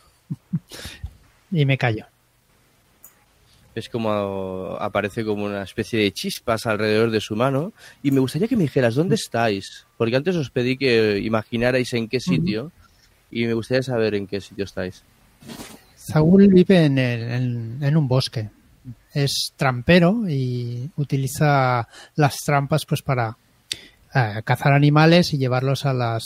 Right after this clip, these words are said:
Speaker 1: ciudades para poder seguir consiguiendo dinero y, y vivir. Pero vive en el bosque. Solo. Ujú.
Speaker 2: Muy bien. ¿Y es posible que cerca de ese bosque se encontrase tal vez Feanor?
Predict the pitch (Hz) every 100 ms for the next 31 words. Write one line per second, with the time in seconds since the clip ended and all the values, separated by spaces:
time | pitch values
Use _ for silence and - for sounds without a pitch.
0 | - 131 127 127 151 - 123 117 117 113
1 | _ - 131 120 117 - _ _ _ _
2 | _ - 139 123 127 123 120 127 135 127
3 | - 131 131 127 127 151 175 196 226 156
4 | 127 123 131 - - - - - - -
5 | 151 139 123 113 - _ _ - 139 139
6 | 160 165 120 113 110 - 120 _ _ _
7 | _ _ _ _ - - - - 151 110
8 | - _ _ _ - 127 156 _ _ _
9 | _ _ _ _ _ - - _ _ _
10 | _ _ _ 123 131 98 117 123 - -
11 | 143 - 208 - 151 131 117 - 143 123
12 | 131 117 120 113 - 113 117 107 - 117
13 | - 113 107 110 104 101 107 107 - 110
14 | 107 101 104 95 - 113 151 214